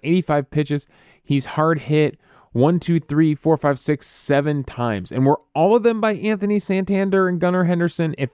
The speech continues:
felt like it. <laughs> It felt like Santander and Henderson, uh, were all over Quantrill. And frankly,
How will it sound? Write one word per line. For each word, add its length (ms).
felt 180
like 300
it. 200
<laughs> 200
It 240
felt 360
like 180
Santander 600
and 140
Henderson, 560
uh, 440
were 260
all 380
over 280
Quantrill. 680
And 200
frankly, 680